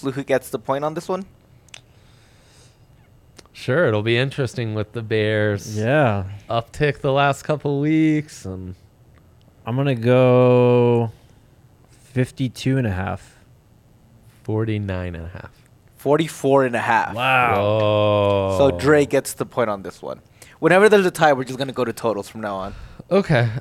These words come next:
Speaker 2: I mean, we could use that as the tiebreaker for later, too, if it comes into play.
Speaker 1: We'll leave it at four then as a tie.
Speaker 2: Okay, let's
Speaker 3: That's
Speaker 2: do that.
Speaker 3: interesting, though.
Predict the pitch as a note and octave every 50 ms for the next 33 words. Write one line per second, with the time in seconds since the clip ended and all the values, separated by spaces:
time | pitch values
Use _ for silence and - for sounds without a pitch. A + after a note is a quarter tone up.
0 | - - D3+ E3 F3 E3+ E3+ F3+ G3 F3+ - G#3 F3 F3 F#3+ F#3+ F3 - G3 F3+
1 | E3 D#3+ D#3 D3 - C#3+ A#2 - - C#3 B2+ B2+ B2 A2+ A#2 A2 G#2+ G2+ - A2
2 | G#2 F#2+ - - A2 G#2+ G#2 G2+ G2 G2 G2+ G2+ G2+ G2 F#2+ F#2 F#2+ F#2 F2+ F2+
3 | F2 - - - G2 F2+ D#2+ D#2 E2+ F2+ F2+ F2+ - - G2+ F#2+ - - G#2 G2
4 | - - G2 F#2+ F#2 F2+ - F2+ F2+ F2 - G2+ - F#2+ F2+ - - - _ _
5 | - B2+ C#3+ D3+ D#3+ D#3+ D#3+ D#3+ D3 B2+ A#2+ - - C3 B2 A#2 G2+ G#2 G2 G2+
6 | G#2 A2 G#2+ F#2+ G#2+ G2+ - - G#2+ G2+ F#2 - - A2 G#2+ - - F2 E2 E2+
7 | F2+ G#2+ A#2+ D#3+ - - A#2+ A#2+ C#3+ - - B2 G#2+ - - - G#2 F#2+ F#2 F#2
8 | F#2 F#2+ F#2+ F#2+